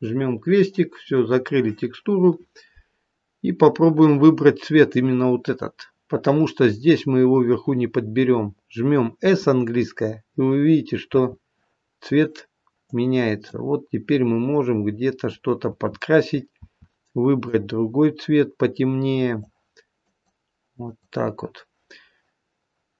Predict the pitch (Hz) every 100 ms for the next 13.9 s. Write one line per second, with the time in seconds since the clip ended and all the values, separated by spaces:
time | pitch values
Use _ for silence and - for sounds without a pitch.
0 | _ _ _ _ 127 160 156 139 - 123
1 | 117 120 127 151 151 120 107 135 127 110
2 | _ _ - 117 - 120 123 135 117 113
3 | 107 123 135 - - 123 120 - 107 104
4 | _ _ _ _ _ _ _ _ _ _
5 | _ _ _ _ _ _ _ _ _ _
6 | _ _ _ _ _ 123 113 - - _
7 | _ _ _ - 135 120 - _ _ 120
8 | 117 113 117 117 - 113 110 110 120 107
9 | 107 104 - 101 95 _ _ _ _ _
10 | _ 120 113 123 123 113 107 107 - -
11 | 170 185 - _ _ _ _ _ _ -
12 | 127 143 131 135 131 139 131 - 117 127
13 | 131 - 127 127 123 113 - 120